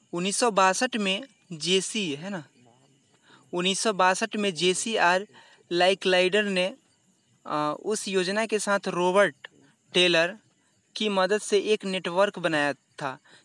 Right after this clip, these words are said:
जिसका नाम अर्फानेट था फ्रेंड। फिर से देखिए फ्रेंड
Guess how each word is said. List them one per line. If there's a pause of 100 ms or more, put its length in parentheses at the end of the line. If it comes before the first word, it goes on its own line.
(120)
जिसका
नाम
अर्फानेट (100)
था
फ्रेंड। (480)
फिर
से
देखिए
फ्रेंड